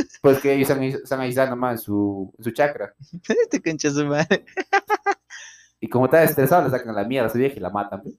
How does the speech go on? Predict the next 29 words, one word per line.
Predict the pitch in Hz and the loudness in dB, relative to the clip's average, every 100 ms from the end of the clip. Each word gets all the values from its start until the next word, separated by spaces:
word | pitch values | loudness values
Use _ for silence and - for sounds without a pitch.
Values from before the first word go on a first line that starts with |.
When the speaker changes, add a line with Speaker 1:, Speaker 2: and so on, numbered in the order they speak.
| _ - - - _ | _ -18 -16 -18 _
Speaker 2:
Oh, | 113 107 | -2 0
verdad, | 104 110 | 0 0
esa | - 123 | -2 -4
película | 107 107 - 104 101 | -4 -4 -4 -2 0
bien | 98 | -2
cagona. | 98 90 85 87 90 85 90 101 _ _ | -2 -4 -4 -6 -8 -10 -12 -16 _ _
Speaker 1:
Y | - | 2
lo | 127 | 2
más | 151 156 | 4 4
chucha | 190 220 - | 4 4 4
es | 147 139 | 4 4
que | 123 110 | 4 2
sigue | 113 175 | 4 6
estresado | 175 151 143 185 | 6 4 6 6
y | |
le | 131 | 4
mata | 139 143 | 2 2
a | |
la | 123 | 4
vaca | 131 156 202 | 4 2 -2
y | 156 | -6
le, | 120 | -4
le | 123 120 | -4 -4
entierra | 117 139 131 | 0 2 2
encima | 139 127 | 0 -4
de | |
su | 113 | -4
vieja, | 135 120 | -4 -4
pe. | 104 | -8